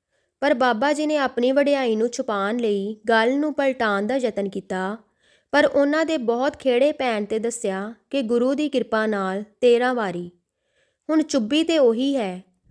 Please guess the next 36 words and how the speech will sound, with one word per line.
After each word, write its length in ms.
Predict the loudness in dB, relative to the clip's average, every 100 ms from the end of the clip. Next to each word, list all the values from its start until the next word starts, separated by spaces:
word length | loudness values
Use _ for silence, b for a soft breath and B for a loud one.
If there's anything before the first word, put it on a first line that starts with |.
| _ _ -6
ਕਿਸੇ 280 | -2 0
ਨੂੰ 120 | 0 0
ਤਿੰਨ 320 | 0 2 2
ਵਾਰੀ 300 | 2 0 -2
ਪਹਿਲੀ 380 | -2 -2 -2 0
ਪੌੜੀ 320 | 2 2 0
ਜਪਣ 320 | -2 -2 -2
ਦਾ 200 | -2 -2
ਅਭਿਆਸ 640 | -2 -2 -2 -4 -6 -12 _ _ 0
ਤੇ 100 | 0
ਕਿਸੇ 360 | 0 -2 0 0
ਨੂੰ 120 | -2
ਸੱਤ 340 | -4 -4 -2
ਵਾਰੀ 420 | 0 0 0 -4 -8 _ _ _ _ -4
ਤੇ 80 | -2
ਕਿਸੇ 360 | -2 0 2
ਨੂੰ 120 | 2
ਤੇਰਾਂ 360 | 2 2 2 -2
ਵਾਰੀ। 360 | -4 -6 -10 -14 _ _ _ _ _ -2
ਜਦੋਂ 280 | 0 2 2
ਤੁਸੀਂ 360 | 0 -2 -2
ਵੀ 120 | 0 0
ਇਸ 160 | -2
ਤਰ੍ਹਾਂ 360 | -2 -2 0 0
ਅੰਮ੍ਰਿਤ 320 | 0 0 0
ਵੇਲੇ 260 | 0 2 0
ਉੱਠ 200 | -2 -2
ਕੇ 280 | -2 -2
ਅਭਿਆਸ 440 | 0 0 0 -2 -2
ਕਰੋਗੇ 680 | -2 0 0 0 -2 -4 -8 -6
ਤਾਂ 140 | -2
ਕਿਰਪਾ 400 | 0 -2 0 0
ਵੱਧਦੀ 360 | 0 -2 -4 -2
ਜਾਵੇਗੀ। 600 | -2 -2 -4 -6 -10 -12 _ _ _ _ b b b b 0
ਇਹ 160 | 2 2
ਸਭ 200 | 2